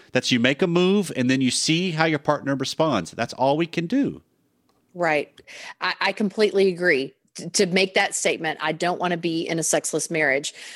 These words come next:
Speaker 2: Um, Corey, what's your response to the notion of, you know, I mean, some of those spouses that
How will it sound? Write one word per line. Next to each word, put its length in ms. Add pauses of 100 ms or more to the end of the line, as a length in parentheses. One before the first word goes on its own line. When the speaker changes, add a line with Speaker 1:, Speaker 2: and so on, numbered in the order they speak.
(240)
Speaker 2:
Um, 260
Corey, 420
what's 280
your 100
response 600
to 120
the 120
notion 480
of, 460
you 120
know, 60
I 20
mean, 280 (520)
some 240
of 80
those 400 (720)
spouses 720 (120)
that 160